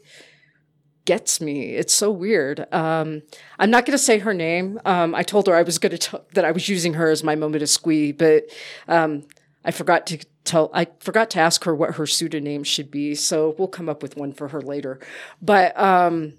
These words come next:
the first conversation I had with her, um,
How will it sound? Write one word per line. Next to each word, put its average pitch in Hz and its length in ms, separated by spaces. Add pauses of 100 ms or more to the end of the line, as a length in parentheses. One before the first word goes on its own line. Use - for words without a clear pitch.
(1400)
the 226 80
first 269 300
conversation 247 580
I 160 60
had 180 280
with 175 160
her, 151 460 (420)
um, 160 520